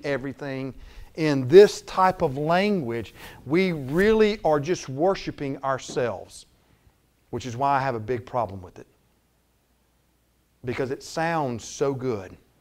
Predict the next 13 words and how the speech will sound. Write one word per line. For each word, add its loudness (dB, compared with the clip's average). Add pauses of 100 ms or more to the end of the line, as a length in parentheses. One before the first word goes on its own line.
(1700)
All -12
right? -6 (880)
It -12
does. -8 (1300)
It -12
sounds, -2
I -10
mean, -6
and, -8
and -8
who -6
doesn't -4
want -2